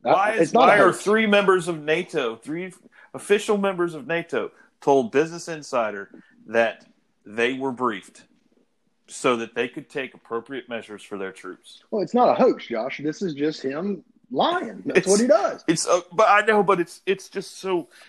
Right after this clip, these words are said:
Speaker 1: it's just shocking. I just, th-, this is a proud nation, you know, and here we
Speaker 2: I
Speaker 1: come to
Speaker 2: wish.
Speaker 1: Fourth of July. And
Speaker 2: I wish I was shocked by this, but at this point, I
Speaker 1: No,
Speaker 2: think
Speaker 1: I'm not shocked anymore, but
Speaker 2: Yeah.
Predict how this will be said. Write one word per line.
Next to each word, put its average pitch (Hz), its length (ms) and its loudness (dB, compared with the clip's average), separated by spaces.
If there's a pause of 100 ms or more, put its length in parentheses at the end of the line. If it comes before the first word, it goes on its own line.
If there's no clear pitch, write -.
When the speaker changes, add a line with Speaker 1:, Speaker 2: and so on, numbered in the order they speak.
(100)
Speaker 1:
it's 175 260 -4
just 143 220 -14
shocking. - 760 -14 (760)
I 139 60 -2
just, 147 220 -10 (260)
th-, 147 160 -12
this - 180 -10
is 139 140 -10
a 127 60 -8
proud 143 420 2
nation, 127 400 -6
you 98 80 -16
know, 113 240 -8
and 104 80 -14
here 117 80 -12
we 170 80 2
Speaker 2:
I 202 60 6
Speaker 1:
come 196 100 4
to 180 200 4
Speaker 2:
wish. 123 120 -8
Speaker 1:
Fourth 123 220 -6
of 110 80 -8
July. 113 480 2
And 95 120 -16 (300)
Speaker 2:
I 147 140 -8
wish 156 320 -8
I 127 120 -12
was 113 120 -10
shocked 113 340 -10
by 101 140 -18
this, 98 320 -18 (180)
but 120 260 -10
at 120 140 -4
this 131 200 -4
point, 131 320 -6
I 175 40 -2
Speaker 1:
No, 220 120 4
Speaker 2:
think 190 140 2
Speaker 1:
I'm 233 60 -6
not 226 220 0
shocked 185 460 -6
anymore, 160 500 -10
but 123 220 -6
Speaker 2:
Yeah. 107 260 -2